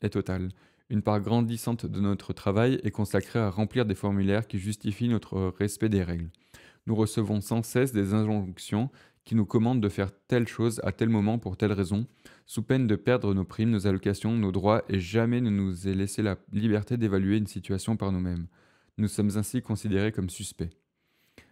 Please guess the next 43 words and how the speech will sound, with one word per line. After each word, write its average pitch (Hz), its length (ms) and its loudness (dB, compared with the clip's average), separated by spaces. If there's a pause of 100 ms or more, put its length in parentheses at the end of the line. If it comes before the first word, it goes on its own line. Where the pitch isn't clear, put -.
Jadis, 123 400 -2
l'identification 113 760 0
des 101 180 0
animaux 101 460 2
n'était 101 260 -2
rien 98 180 0
d'autre 120 240 -2
que - 80 -4
le 95 100 2
moyen 98 260 2
choisi 110 280 -4
par 98 160 0
l'éleveur 98 320 2
de 98 80 0
reconnaître 104 400 0
ses 98 100 -2
bêtes. - 380 -6 (640)
Le 95 160 2
choix 110 320 0
des 104 100 -2
méthodes 104 360 2
de 107 60 2
reconnaissance 101 680 -2
restait 101 300 -4
donc 101 180 -2
particulier 101 480 -2
à 95 40 2
chacun, 92 440 -2 (320)
et 104 100 4
il 107 80 8
ne 104 80 4
regardait 101 380 2
que 139 140 -2
le 131 100 4
berger 104 320 0
et 110 40 0
son 104 180 -4
troupeau. 90 420 -6 (540)
Mais 104 100 2
quand 156 140 2
cette 113 180 -2
connaissance 110 520 0
devient 95 420 0